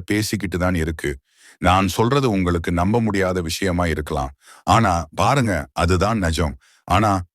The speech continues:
அது பேசுறது சத்தமான வார்த்தைகளால இல்ல, கண்ணுக்கு தெரியாத ரகசிய சிக்னல்களால. அப்படியா?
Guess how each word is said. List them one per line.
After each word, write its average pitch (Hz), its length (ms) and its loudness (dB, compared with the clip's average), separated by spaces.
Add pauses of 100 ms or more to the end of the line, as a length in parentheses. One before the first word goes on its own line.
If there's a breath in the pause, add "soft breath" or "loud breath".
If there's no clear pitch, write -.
அது 90 220 0
பேசுறது 117 640 0
சத்தமான 107 640 0
வார்த்தைகளால 82 680 -2
இல்ல, 82 140 0 (380)
கண்ணுக்கு 147 500 2
தெரியாத 95 480 -2
ரகசிய 95 480 -2
சிக்னல்களால. 78 640 -2 (600)
அப்படியா? 107 440 2